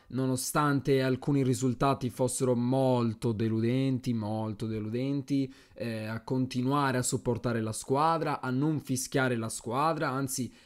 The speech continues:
a incitarla e a supportarla. E questo ha fatto solo bene all'ambiente. E questo va dato merito ai tifosi, ma anche ovviamente a Claudio Ranieri, che, eh, è riuscito in qualche modo,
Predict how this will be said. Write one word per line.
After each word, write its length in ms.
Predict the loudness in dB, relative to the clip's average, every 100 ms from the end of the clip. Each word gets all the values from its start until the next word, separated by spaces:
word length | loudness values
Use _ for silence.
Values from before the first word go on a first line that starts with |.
| -8
a 80 | -4
incitarla 800 | -4 -4 -4 2 4 4 4 0
e 80 |
a 80 | -2
supportarla. 880 | -2 -4 -4 -4 -4 -6 -6 -8 -8 -12 -20 -14
E 100 | 0
questo 240 | 4 6 4
ha 40 |
fatto 260 | 0 -2 -2
solo 260 | 0 0
bene 240 | 0 -2 -2
all'ambiente. 920 | -4 -2 2 2 2 6 6 6 -2 _ _ _ _ _ -12
E 120 | -4
questo 560 | 2 2 2 0 -2 _
va 180 | -8 -6
dato 280 | -4 -4 -2
merito 440 | 0 0 0 -2
ai 160 | -4 -4
tifosi, 460 | -2 4 6 4 -2
ma 220 | -6 -6
anche 500 | -2 0 0 -2 -4 -8 -12
ovviamente 500 | -4 0 0 0 -2
a 40 | -4
Claudio 640 | -2 0 0 -2 -4 -4
Ranieri, 480 | -2 2 4 4 2
che, 340 | -6 -6 -8 -14 _
eh, 560 | -10 -8 -6 -6 -8 -2
è 140 | 0
riuscito 500 | 2 2 2 2 2
in 80 | 0
qualche 300 | -2 -2 0
modo, 400 | 2 2 0